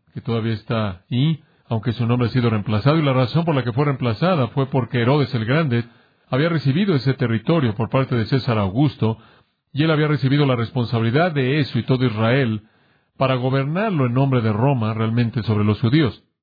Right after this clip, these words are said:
Cuando él murió, él dividió su reino en cuatro partes. Se la dio a sus cuatro hijos. Esta parte cayó en manos de su hijo Felipe,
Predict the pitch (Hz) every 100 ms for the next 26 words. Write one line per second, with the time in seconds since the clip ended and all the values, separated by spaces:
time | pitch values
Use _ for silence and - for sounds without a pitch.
0 | _ - 98 110 110 107 123 160 175 _
1 | _ _ _ - 113 120 120 135 139 135
2 | 107 _ - - 123 156 170 127 113 117
3 | 113 - 117 143 131 - 104 90 - _
4 | _ _ _ _ _ _ 160 127 - 107
5 | 104 107 123 131 113 - 104 - 110 113
6 | 127 139 107 - 107 - 127 117 127 131
7 | 117 117 101 123 139 147 113 120 123 117
8 | 107 - 123 107 113 107 98 113 143 151